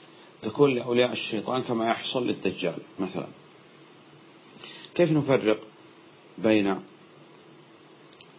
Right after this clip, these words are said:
الكرامة والمعجزة والفتنة؟ بحال الرجل: "من كان مؤمنا تقيا كان لله وليا"، لا إيمان ولا تقوى، فهذا ولي من أولياء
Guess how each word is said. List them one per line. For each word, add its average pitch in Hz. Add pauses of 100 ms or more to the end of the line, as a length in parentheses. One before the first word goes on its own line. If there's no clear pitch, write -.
الكرامة 123 (540)
والمعجزة 92
والفتنة؟ 80 (640)
بحال 151
الرجل: 101 (1700)
"من 107
كان 127
مؤمنا 110
تقيا 123
كان 151
لله 131
وليا"، 90 (440)
لا 123
إيمان 117
ولا 98
تقوى، 104 (600)
فهذا 107
ولي 110
من -
أولياء 92